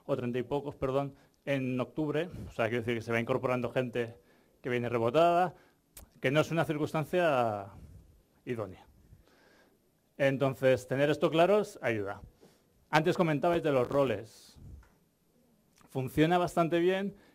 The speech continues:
establecer las recompensas en base a los roles que tú les has asi-, les has asignado durante ese reto. Por ejemplo, no sé si cuando preguntabas de los roles,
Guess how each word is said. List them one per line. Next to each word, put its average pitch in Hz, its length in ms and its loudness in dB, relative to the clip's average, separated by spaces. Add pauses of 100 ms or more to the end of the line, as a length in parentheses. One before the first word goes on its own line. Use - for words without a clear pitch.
establecer 135 540 0
las 170 120 2
recompensas 160 640 -2
en 131 140 -4
base 139 160 -4
a 165 60 -2
los 127 200 0
roles 139 320 -2
que 127 120 -10
tú 131 260 -4
les 120 140 -10
has 110 140 -8
asi-, 113 280 -12
les 123 160 -8
has 143 220 -4 (340)
asignado 110 560 -6 (540)
durante 113 320 -6
ese 101 120 -8
reto. 95 300 -14 (960)
Por 131 140 4
ejemplo, 110 520 0
no 139 120 2
sé 139 60 4
si 156 340 6
cuando 135 360 2
preguntabas 131 360 0
de 156 80 2
los 139 120 2
roles, 165 440 -4